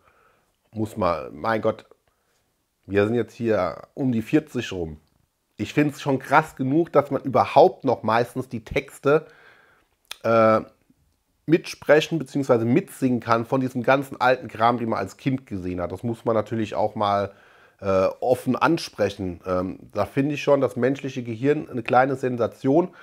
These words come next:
Gut, bei mir sind's meistens, ähm, bei, bei deutschen Texten auch irgendwelche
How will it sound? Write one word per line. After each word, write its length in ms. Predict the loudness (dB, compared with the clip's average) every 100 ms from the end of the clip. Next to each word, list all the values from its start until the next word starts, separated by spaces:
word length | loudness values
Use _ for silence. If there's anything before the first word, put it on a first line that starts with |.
| -20 _
Gut, 240 | -4 0
bei 140 | 4 4
mir 180 | 4 0
sind's 240 | -2 -2
meistens, 680 | 4 4 4 -2 -6 -6 -6
ähm, 480 | 0 4 4 0 -4 _ _ _ _ _
bei, 280 | 2 4 4
bei 180 | 4 2
deutschen 520 | 4 4 4 0 -8
Texten 540 | -4 -4 -6 -8 -6 -2
auch 280 | 0 -2 -6 -6
irgendwelche 720 | -2 0 0 -2 -4 -8